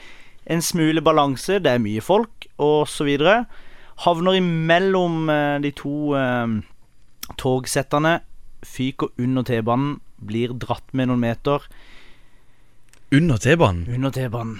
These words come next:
Speaker 2: Nei.
Speaker 1: Men, eh, men
Speaker 2: Er det sant?
Speaker 1: Ja, det er sant. Så det, eh, kan jo trygt si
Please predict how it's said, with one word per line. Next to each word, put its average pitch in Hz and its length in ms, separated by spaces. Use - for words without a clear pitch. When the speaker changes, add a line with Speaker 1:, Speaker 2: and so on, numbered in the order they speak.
Speaker 2:
Nei. 90 200
Speaker 1:
Men, 202 140
eh, 220 140
men 220 380
Speaker 2:
Er - 60
det 98 60
sant? - 260
Speaker 1:
Ja, 165 200
det 220 180
er 277 60
sant. - 400
Så - 240
det, 185 340
eh, 165 540
kan 180 200
jo 185 120
trygt - 400
si 151 280